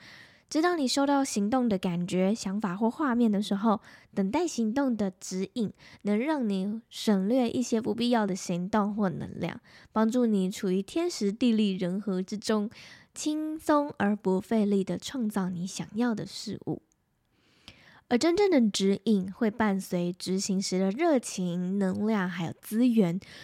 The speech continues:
这种指示呢，很少会让你感觉仓促啊、不安、焦虑，你会有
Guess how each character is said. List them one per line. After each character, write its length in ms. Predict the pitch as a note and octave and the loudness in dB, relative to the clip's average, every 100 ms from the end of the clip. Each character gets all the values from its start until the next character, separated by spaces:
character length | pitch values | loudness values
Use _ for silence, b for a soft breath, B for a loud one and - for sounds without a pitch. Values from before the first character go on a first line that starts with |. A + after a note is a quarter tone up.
| B | B
这 100 | F#4 | 0
种 220 | F4 D#4 | 2 2
指 220 | - G3+ G3+ | 0 0 0
示 240 | - D#4+ | -2 0
呢， 340 | C4+ A#3 A3+ - | 2 2 0 -4
很 280 | G3 F#3+ | -2 -2
少 180 | A#3 A#3 | 0 0
会 160 | F#3+ A3 | 2 2
让 240 | A3 F#3+ | 4 2
你 80 | F3+ | 0
感 260 | F#3 F3 F3+ | -2 -4 -2
觉 160 | F#3 | -2
仓 240 | F#3+ C4 C#4 | -2 -4 -4
促 260 | D4+ D4 | 0 2
啊、 280 | A#3+ G#3+ G#3+ | 4 2 0
不 220 | - B3 | 0 0
安、 280 | A3+ G#3 G3+ B B - | 2 0 -2 B B -2
焦 260 | B3+ A#3+ C4 | 2 4 6
虑， 220 | A#3+ - b b b - | 4 2 b b b -2
你 80 | B3+ | 2
会 220 | F#4 F#4 | 4 6
有 260 | C4 G#3+ | 6 4